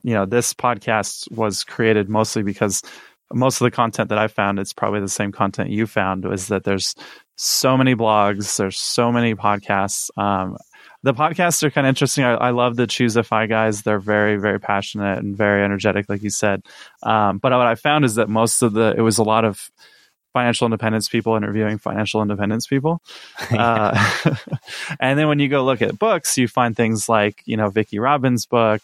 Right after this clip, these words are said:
Speaker 1: and David Ramsey's books. And oftentimes these books come from the perspective of someone has already done it, and here's my notes on how you can go do it too.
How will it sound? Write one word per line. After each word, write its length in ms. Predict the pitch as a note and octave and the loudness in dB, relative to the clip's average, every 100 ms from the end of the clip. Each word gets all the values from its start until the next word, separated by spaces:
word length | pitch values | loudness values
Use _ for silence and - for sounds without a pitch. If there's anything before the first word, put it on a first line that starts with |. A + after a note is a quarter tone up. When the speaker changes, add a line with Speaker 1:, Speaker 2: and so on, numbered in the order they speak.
| - | -6
Speaker 1:
and 320 | G#2 G2 F#2+ | -6 -4 -6
David 280 | F#2+ G2 F#2+ | -6 -6 -2
Ramsey's 440 | C3+ D3+ C#3 B2+ | 2 2 0 -4
books. 400 | - A#2 A2 - - _ _ _ _ - | 0 0 0 -6 -16 _ _ _ _ -6
And 180 | D3 C#3 | 0 2
oftentimes 600 | C3+ C#3+ - C#3+ C#3 B2 | 4 2 0 0 2 2
these 160 | A#2 G2+ | 0 0
books 260 | - A#2 | -2 -2
come 240 | - A#2+ A2+ | -2 -2 0
from 340 | - G#2+ G#2 - - _ | 0 0 -2 -10 -20 _
the 80 | - | -6
perspective 540 | A2+ A#2 - A#2 B2 G#2+ | -4 -2 -2 -2 -2 -2
of 260 | G2+ - - | -4 -6 -12
someone 360 | - B2+ A#2+ A2 | -4 0 0 0
has 180 | A2+ - | -4 -2
already 380 | A2 G#2+ G#2 | 0 0 0
done 320 | G2 - G2+ G2+ | -4 -2 -2 0
it, 160 | F#2+ | -6
and 220 | - G#2 F#2+ | -6 -6 -4
here's 340 | G#2 G#2 G2 | -2 -2 -2
my 140 | G2 | -4
notes 400 | F#2+ G2 F#2+ - | -2 0 -2 -2
on 200 | G#2 F#2+ F#2+ - - | -6 -6 -10 -18 -20
how 200 | - A2+ | -4 -2
you 180 | G2+ G2+ | 0 -2
can 100 | G#2+ | -4
go 160 | G#2 F#2+ | -4 -2
do 140 | G2 | -2
it 160 | F#2+ - | -2 -4
too. 340 | - G#2 G2 | -4 -2 -2